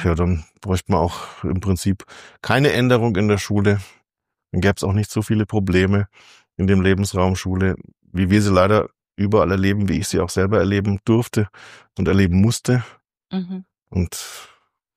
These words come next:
Speaker 1: damit sind wir eigentlich schon klar, Patentlösungen gibt's nicht.
Speaker 2: Ja, also so wie du in deiner Schulzeit es erleben, schon erleben durftest, die
Speaker 1: Sowohl in
Speaker 2: schwierig-
Speaker 1: meiner Schulzeit als auch als Vater von drei Töchtern,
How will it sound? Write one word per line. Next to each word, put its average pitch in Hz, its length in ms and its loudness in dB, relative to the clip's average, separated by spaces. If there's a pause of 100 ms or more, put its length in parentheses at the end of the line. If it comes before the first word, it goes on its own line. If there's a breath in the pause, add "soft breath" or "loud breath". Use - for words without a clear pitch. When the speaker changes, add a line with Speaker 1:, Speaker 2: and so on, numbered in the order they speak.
Speaker 1:
damit 95 280 0
sind 107 120 0
wir 104 80 4
eigentlich 98 160 2
schon 98 120 2
klar, 95 240 2
Patentlösungen 98 720 0
gibt's - 280 -6
nicht. 80 200 -6
Speaker 2:
Ja, 175 280 -4 (580 soft breath)
also 202 340 0
so 214 420 -2
wie 196 220 0
du 202 360 -2 (200)
in 180 280 2
deiner 165 320 2
Schulzeit 226 600 -2
es - 220 -10
erleben, 131 320 -8
schon 147 260 -2
erleben 131 440 -4
durftest, - 640 -12 (200)
die 104 60 -2
Speaker 1:
Sowohl 120 280 4
in 170 60 4
Speaker 2:
schwierig- 156 60 4
Speaker 1:
meiner 143 240 2
Schulzeit 156 560 0
als 113 180 2
auch 95 140 -2
als 110 180 -4
Vater 127 360 -2
von 123 160 -4
drei 113 180 0
Töchtern, 156 480 -2